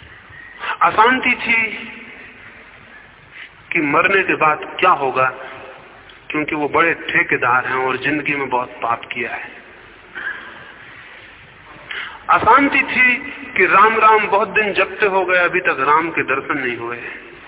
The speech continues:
ये सब अशांतियां थी और बहुत अशांतियां थी। इन सबको सुन के हमें हंसी आती है। आपकी अशांति कोई दूसरी तरह की है,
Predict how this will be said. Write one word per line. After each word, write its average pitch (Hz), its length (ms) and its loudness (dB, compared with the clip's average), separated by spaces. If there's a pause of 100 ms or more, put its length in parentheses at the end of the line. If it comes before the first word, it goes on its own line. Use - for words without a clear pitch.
(1160)
ये 196 180 0
सब - 320 -6
अशांतियां 156 560 0
थी - 160 -8
और 160 240 4
बहुत 151 260 0
अशांतियां 147 500 -4
थी। - 180 -16 (1400)
इन 165 100 0
सबको 165 360 -6
सुन 160 260 -4
के 165 120 -2
हमें 147 220 0
हंसी 131 340 -4
आती 120 320 -6
है। - 140 -16 (160)
आपकी 143 360 0
अशांति 170 500 -2
कोई 170 180 -2
दूसरी - 320 -8
तरह 202 240 -2
की 208 160 -8
है, - 300 -14